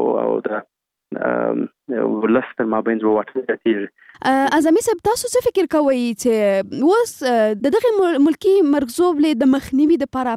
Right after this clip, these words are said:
Speaker 2: په خپله افغان حکومت ته هغه بنسټونه چې د ملکي مرګ ژوبلې د مخنیوي مسؤلیت لري، دوی ته څه کول پکار دي؟
Speaker 1: اوکې، موږ خو داسې دی چې ډېر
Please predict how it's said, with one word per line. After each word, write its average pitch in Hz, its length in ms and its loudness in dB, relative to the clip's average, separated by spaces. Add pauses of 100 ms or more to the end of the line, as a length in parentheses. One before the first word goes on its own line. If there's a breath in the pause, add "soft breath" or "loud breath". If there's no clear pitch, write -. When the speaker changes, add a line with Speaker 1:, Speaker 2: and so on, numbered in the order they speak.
Speaker 2:
په - 80 -12
خپله 311 280 2
افغان 285 260 0
حکومت 277 500 0
ته 254 40 0 (200 soft breath)
هغه 311 180 0 (240)
بنسټونه 277 540 2
چې 262 120 -2
د 240 120 4
ملکي 302 260 0 (240)
مرګ 226 220 -2
ژوبلې 269 300 0
د 233 100 4
مخنیوي 247 420 2 (240)
مسؤلیت 269 460 -2
لري، 233 160 -2 (420 soft breath)
دوی 349 140 4
ته - 100 0
څه 349 40 -2 (100)
کول 277 200 0
پکار 196 320 -6
دي؟ 185 80 -6 (180)
Speaker 1:
اوکې، 180 280 2 (180)
موږ 202 200 2
خو 202 120 2 (140)
داسې 180 220 -2 (100)
دی 170 100 -2 (100)
چې 160 100 -6 (640)
ډېر 156 120 2